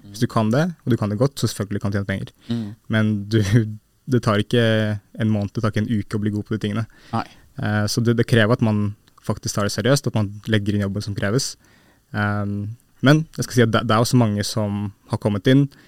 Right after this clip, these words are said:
Speaker 2: eh, etter noen måneder, etter et år eller to, har bygget fa-, faktisk veldig, veldig gode, eh, inntekter av studenter som bor i Dubai, tjener tre, fire tusen i måneden, eh, driver byråer og, ja, egentlig gjør det ganske bra da,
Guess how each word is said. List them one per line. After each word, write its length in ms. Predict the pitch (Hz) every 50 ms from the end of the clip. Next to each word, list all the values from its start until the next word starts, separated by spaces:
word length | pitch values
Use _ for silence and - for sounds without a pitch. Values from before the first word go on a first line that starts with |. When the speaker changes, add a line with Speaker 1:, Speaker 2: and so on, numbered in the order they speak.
| _ _ _ _ _ _
Speaker 2:
eh, 260 | 110 104 104 104 104 -
etter 400 | - - _ - 107 104 101 98 101 - _ _
noen 160 | - 110 110 110
måneder, 420 | 107 104 101 - - 110 113 107
etter 380 | 101 - - 104 98 98 98 - - _ _
et 140 | - - -
år 160 | - 104 101 101
eller 100 | 101 95
to, 280 | - 135 143 147 143 - _ _
har 120 | - 117
bygget 600 | 110 107 110 98 107 101 - - - - - - _ _ _ _ _ -
fa-, 140 | - - - -
faktisk 300 | - 113 104 104 107 104
veldig, 280 | - 113 104 98 101
veldig 200 | 104 101 101 104
gode, 320 | 107 110 107 110 110 - 110
eh, 680 | 110 110 - 110 110 110 107 - _ _ _ - 110
inntekter 280 | 107 - - 101 - 107
av 180 | 107 104 101 101
studenter 300 | - - 107 101 - -
som 140 | - 117 104
bor 160 | 104 101 98
i 140 | 101 101 101 98 - - - - - _ _ _ _ -
Dubai, 300 | 110 107 117 123 123 120
tjener 460 | - - 110 104 104 101 101 101 101 - - _ _ _
tre, 160 | - - 107
fire 240 | 101 - 123 110 104 95
tusen 220 | - 104 - -
i 80 | 104 107
måneden, 380 | 104 104 - - 123 135 139 - - _ _ _ _ _ _ _ _ -
eh, 280 | 104 104 104 104 104 104
driver 280 | 101 101 101 104 98 98 104
byråer 240 | 101 98 101 101 104
og, 340 | 101 104 101 101 104 101 98 - _ _ _ -
ja, 120 | 107 107 110 - _ _ _ -
egentlig 320 | - 107 107 - 110 104 104 104 101 104 101 101 101 - _ _ _ _ _ _ _ _ _ _ _ _ _
gjør 120 | 127 123 120
det 40 | 120
ganske 180 | 123 - -
bra 140 | 107 110 107
da, 100 | 110 110